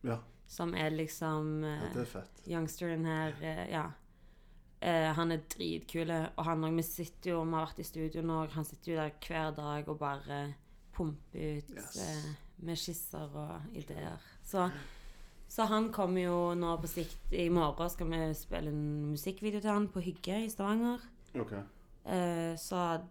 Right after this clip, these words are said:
Speaker 2: det er liksom, ja, ting ruller og går, og jeg tror bare liksom, nå er Tore i studio med han Icy Arn,
Speaker 1: Å ja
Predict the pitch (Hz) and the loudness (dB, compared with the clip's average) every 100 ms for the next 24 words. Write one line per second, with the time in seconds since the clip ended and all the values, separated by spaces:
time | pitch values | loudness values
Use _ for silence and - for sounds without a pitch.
0 | - - 170 175 175 156 165 151 - - | -6 0 2 2 2 0 0 -4 -8 -20
1 | - - 220 214 190 165 165 170 165 165 | -16 -2 2 2 2 0 2 0 0 0
2 | 170 170 165 165 160 - - - 175 165 | 0 0 -2 0 -2 -4 -8 -6 -6 -4
3 | 165 160 160 160 165 156 151 147 - - | -2 -2 -2 -4 -4 -4 -6 -10 -20 -20
4 | - 170 175 165 160 170 147 156 - 160 | -8 0 2 4 2 0 0 0 0 -2
5 | 156 160 156 151 147 - 147 156 - - | 0 2 2 2 0 -2 -2 -2 -4 -4
6 | 151 156 165 165 - - - - 117 | -4 -2 -4 -6 -14 -20 -14 -4 -4